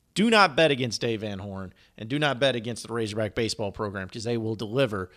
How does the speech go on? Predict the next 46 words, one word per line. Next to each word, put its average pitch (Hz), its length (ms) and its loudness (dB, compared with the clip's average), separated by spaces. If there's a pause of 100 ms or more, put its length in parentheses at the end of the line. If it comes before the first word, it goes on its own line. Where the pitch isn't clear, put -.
(280)
every 123 360 2
single 104 420 -2
time. 87 400 -4
And 87 80 -6
so 180 240 4
far, 190 480 4
so 180 480 4
good, 120 400 2
if 92 100 -8
I 87 100 -2
do 113 140 -4
say 120 220 0
so 120 220 0
myself. 104 480 -4 (260)
They're 90 100 -6
seven 185 420 6
and 180 100 2
oh. 208 260 4 (340)
Uh, 117 200 4
not 131 140 4
only 143 120 4
did 127 140 0
they 131 100 4
get 131 220 4
a 110 440 4
se-, 147 440 0
series 156 400 2
sweep 160 320 0
over 135 200 -2
Eastern 131 320 -4
Illinois, 120 360 0
they 135 80 0
also 113 200 -2
got 107 120 0
the 107 40 -10
series 123 380 -2
sweep 131 220 -2
over 117 160 0
Gonzaga, 113 540 2
a - 20 -10
four-game 151 600 -6
series, 104 460 -4
which 110 160 -10
was 95 120 -12
very 104 220 -8
interesting. 107 520 -10